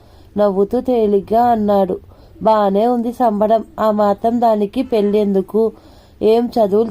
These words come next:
చదివితే మాత్రం ఆడది ఇల్లు సంసారం పట్టించుకోవద్దా?"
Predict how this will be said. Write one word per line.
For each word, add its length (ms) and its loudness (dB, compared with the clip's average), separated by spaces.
చదివితే 380 0
మాత్రం 460 0
ఆడది 420 0
ఇల్లు 300 0
సంసారం 600 0
పట్టించుకోవద్దా?" 1120 -2